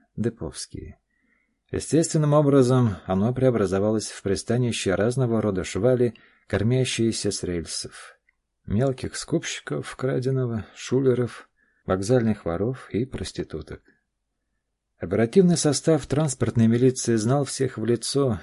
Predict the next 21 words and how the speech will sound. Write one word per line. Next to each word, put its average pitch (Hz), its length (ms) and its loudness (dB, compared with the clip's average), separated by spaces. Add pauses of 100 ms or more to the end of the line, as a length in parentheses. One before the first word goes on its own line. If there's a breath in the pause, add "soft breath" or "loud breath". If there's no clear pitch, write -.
и 104 80 0
заходил 104 520 0
глянуть, 113 400 -2
кто - 240 -4
с - 80 -10
кем 104 180 0
пьет, 127 300 -2
кто - 260 -8
с - 100 -10
кем 175 220 -6
трет — 110 380 -8 (460 soft breath)
а - 80 -4
потом 170 300 4
незаметно 156 640 2
подтянуть 131 540 2
блатного 113 580 4
стукача 117 760 2
и 107 120 2
выяснить 104 580 2
тему 107 320 -2
разговора. 87 680 -4